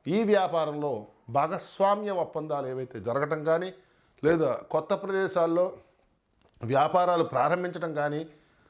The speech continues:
జరిగే అవకాశాలు గోచరిస్తూ ఉన్నాయి. కొత్తగా వ్యాపారం ప్రారంభించే వారు మాత్రం అనుకునే వరకు, ఏప్రిల్ వరకు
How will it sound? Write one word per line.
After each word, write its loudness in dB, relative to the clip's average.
జరిగే 4
అవకాశాలు -2
గోచరిస్తూ -6
ఉన్నాయి. -12
కొత్తగా 2
వ్యాపారం 2
ప్రారంభించే -2
వారు 2
మాత్రం -6
అనుకునే 0
వరకు, 0
ఏప్రిల్ 2
వరకు 0